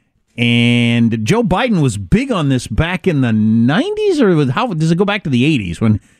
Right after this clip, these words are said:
when politics were different and, uh, you know, your blue dog Democrats, of which he was kind of one,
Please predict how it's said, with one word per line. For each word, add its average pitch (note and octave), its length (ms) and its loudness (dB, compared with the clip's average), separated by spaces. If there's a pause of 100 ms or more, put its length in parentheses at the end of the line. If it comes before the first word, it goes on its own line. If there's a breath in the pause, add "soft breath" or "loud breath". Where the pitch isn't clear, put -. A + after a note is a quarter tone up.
(120)
when G#2 360 0
politics C3+ 520 -4
were G#2+ 80 -2
different G2+ 460 -4
and, F#2 240 2
uh, F2 340 2
you F2+ 160 2
know, F2+ 80 4
your E2+ 180 2
blue A2 220 2
dog A2 300 -4
Democrats, G#2+ 480 -2
of E2+ 120 -4
which G#2+ 200 0
he A#2+ 120 2
was F#2+ 220 0
kind A2 240 0
of F2+ 80 -2
one, A3 340 0